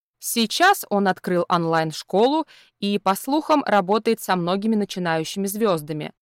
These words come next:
Словом, из всех друзей, которых Валерио взял в свою команду, он самый успешный. Придумать ему мотив было очень сложной задачей, с которой я так и не справилась.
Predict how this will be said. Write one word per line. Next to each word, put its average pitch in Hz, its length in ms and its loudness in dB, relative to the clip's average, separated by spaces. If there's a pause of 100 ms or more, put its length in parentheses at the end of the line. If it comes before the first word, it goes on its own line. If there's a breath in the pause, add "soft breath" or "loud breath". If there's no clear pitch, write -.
(360)
Словом, 254 500 2
из - 220 -6
всех 180 340 -2
друзей, 175 540 -2 (240 soft breath)
которых 180 480 0
Валерио 185 420 2
взял 160 380 0
в - 80 -10
свою 165 320 -4
команду, 180 580 2 (300 soft breath)
он 254 260 4
самый 165 420 2
успешный. 156 720 -6 (340)
Придумать 208 540 0
ему 196 200 0
мотив 208 520 -2
было 202 400 0
очень - 340 -4
сложной 185 460 -4
задачей, 160 640 -2 (160)
с - 140 -12
которой 175 420 0
я 208 320 2
так 175 240 0
и - 20 -2
не 175 120 -4
справилась. 147 640 -2